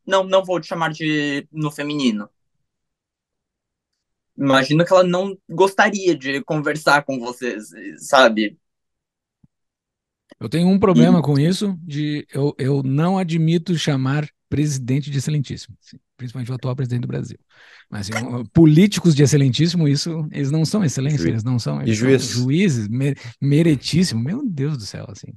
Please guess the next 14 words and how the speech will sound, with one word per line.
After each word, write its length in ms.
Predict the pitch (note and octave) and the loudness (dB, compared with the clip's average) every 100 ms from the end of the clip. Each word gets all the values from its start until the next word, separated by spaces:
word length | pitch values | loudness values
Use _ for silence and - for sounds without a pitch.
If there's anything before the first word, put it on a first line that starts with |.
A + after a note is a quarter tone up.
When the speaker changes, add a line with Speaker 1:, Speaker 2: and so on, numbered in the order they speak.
| - | -16
Speaker 2:
eu, 240 | - G#2+ | -14 -10
isso, 260 | A#2 A#2 - | -8 -8 -6
isso, 240 | C3+ D3 - B2+ - | -4 -4 -6 -12 -4
no 140 | C3+ | -2
caso, 200 | C#3+ C#3 | 0 2
assim, 240 | C3 D3 C#3 | 2 2 -2
essa 340 | - C#3 C#3+ | 0 2 2
cordialidade 640 | E3 D#3+ D3+ C#3 C3 C#3 D3+ | 2 2 2 0 0 -2 -4
eles 200 | C#3+ C3+ | -4 -2
não 160 | C#3 | 0
merecem, 440 | C#3 C3 G#2 G2+ _ _ _ | 0 -2 -4 -10 _ _ _
mas 200 | - A2+ | -14 -12
pra 280 | - C#3 C3+ | -8 -8 -6
isso, 500 | C#3+ C#3 - A#2+ | -4 -4 -6 -8